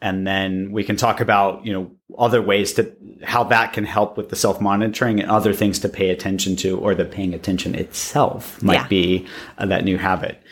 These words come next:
Speaker 1: So I, I wrote about this in my book 'cause I have this,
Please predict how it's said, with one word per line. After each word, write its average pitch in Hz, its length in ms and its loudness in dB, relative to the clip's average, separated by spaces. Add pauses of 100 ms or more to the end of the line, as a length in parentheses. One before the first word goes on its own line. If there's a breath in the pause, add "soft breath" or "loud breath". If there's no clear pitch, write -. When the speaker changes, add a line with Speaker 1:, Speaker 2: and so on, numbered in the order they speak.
(380 loud breath)
Speaker 1:
So 127 480 2
I, 131 160 2
I 120 200 2
wrote 139 260 2
about 120 240 2
this - 320 0
in 104 180 -4
my 95 140 -2
book 110 240 0
'cause 104 180 0
I 110 40 4
have 104 80 -2
this, - 300 -4